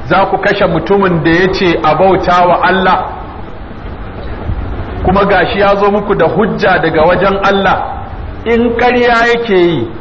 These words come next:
ku bar shi da ƙaryarsa, in kuma gaskiya yake yi, abin da ya muku alkawari zai same ku." Shi ne Fir'auna ya gama zaman majalisar ma, ma dai ba a ci nasara ba, sai ya kawai ya koma dictatorship, ya ce, "Ma urikum illa ma ara,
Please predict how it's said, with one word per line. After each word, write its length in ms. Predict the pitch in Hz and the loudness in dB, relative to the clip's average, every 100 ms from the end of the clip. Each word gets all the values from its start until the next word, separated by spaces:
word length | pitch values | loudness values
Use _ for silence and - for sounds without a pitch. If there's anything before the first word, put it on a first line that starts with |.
| - | -10
ku 60 | 156 | -4
bar 160 | 147 185 | 0 0
shi 140 | 175 | 0
da 100 | 147 | 0
ƙaryarsa, 540 | 147 147 147 139 135 - - - 247 | 0 0 2 0 -2 -4 -8 -2 0
in 80 | 254 | 2
kuma 200 | 269 262 | 2 2
gaskiya 440 | 233 226 220 214 208 214 | 2 0 0 0 2 0
yake 220 | 214 185 | 0 2
yi, 240 | 175 151 - - - - | 2 0 -4 -10 -6 0
abin 380 | 160 190 208 | 2 4 2
da 80 | 185 | 2
ya 100 | 180 | 2
muku 220 | 180 180 | 2 0
alkawari 520 | 147 151 - 160 143 139 | 0 2 2 2 4 2
zai 140 | 156 | 2
same 360 | - 120 110 107 | 2 0 0 -2
ku." 100 | 107 - - - - - - - - - | -4 -8 -10 -12 -12 -12 -12 -12 -12 -2
Shi 140 | 196 | 2
ne 120 | 196 | 2
Fir'auna 420 | 170 165 175 185 | 2 2 2 2
ya 100 | 175 | 2
gama 340 | 175 185 175 175 160 | 2 2 4 2 2
zaman 240 | 180 185 | 2 2
majalisar 480 | 180 156 160 165 160 | 2 2 0 2 0
ma, 220 | 151 156 | 2 2
ma 160 | 156 160 | 4 2
dai 160 | 160 165 | 2 0
ba 100 | 156 | 0
a 100 | - | 0
ci 80 | 160 | 0
nasara 380 | 156 - 151 127 | 0 0 2 2
ba, 100 | 110 95 - - - | 2 -2 -4 -8 -8
sai 320 | - - 170 | -6 0 2
ya 80 | 175 | 2
kawai 420 | 175 185 175 160 156 | 2 2 4 4 2
ya 80 | 160 | 2
koma 360 | 165 175 170 143 135 | 2 4 4 2 0
dictatorship, 680 | - 160 165 160 131 139 101 - - - - - | -2 0 2 2 0 -2 -4 -8 -10 -10 -8 -6
ya 80 | 151 | -4
ce, 160 | - 147 | 0 2
"Ma 320 | 147 165 175 | 4 2 2
urikum 600 | 170 151 175 175 170 143 - | 2 2 2 2 0 0 -2
illa 420 | 143 135 139 139 | -2 2 2 2
ma 240 | 139 139 135 | 2 2 2
ara, 400 | 110 - - | 2 0 -2